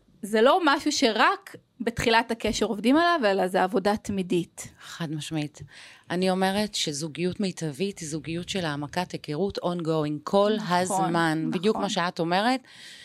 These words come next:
Speaker 2: אה, ואני חושבת ש-, שזוגיות מיטבית, ובואי נתחיל לדבר על זה, כי גם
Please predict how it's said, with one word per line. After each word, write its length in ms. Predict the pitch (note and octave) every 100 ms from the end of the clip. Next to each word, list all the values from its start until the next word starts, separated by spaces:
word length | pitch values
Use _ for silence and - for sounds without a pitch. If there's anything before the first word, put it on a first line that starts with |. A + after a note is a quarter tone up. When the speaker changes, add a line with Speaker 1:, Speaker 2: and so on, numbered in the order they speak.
| - - -
Speaker 2:
אה, 60 | E3+ E3+ E3 D#3+ D#3 D#3 D#3+ D#3+ D#3+ - -
ואני 320 | D#3 F3 E3
חושבת 480 | - - G3 G#3+ G#3+
ש-, 180 | - E3+ D#3+ -
שזוגיות 1040 | - - D#3 D3+ - D3+ E3 D#3 F#3 F3+
מיטבית, 640 | G3 F3 D#3+ D#3+ C3+ G#3+ A3+
ובואי 260 | D#3+ C#3+ E3+
נתחיל 300 | F3+ - F#3
לדבר 300 | D3+ D3 F#3
על 80 | G3+
זה, 100 | E3+
כי 120 | D#3
גם 180 | D#3